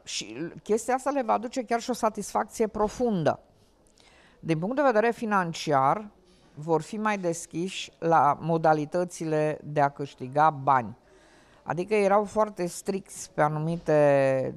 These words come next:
direcții sau nu interesa pur și... e bine, anul ăsta în-, încep să-și... Uh, dibuie, să-și,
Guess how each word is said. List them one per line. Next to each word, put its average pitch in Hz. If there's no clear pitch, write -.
direcții 151
sau 156
nu 202
interesa 185
pur -
și... -
e 170
bine, 180
anul 175
ăsta 190
în-, 165
încep 185
să-și... -
Uh, 143
dibuie, 156
să-și, 156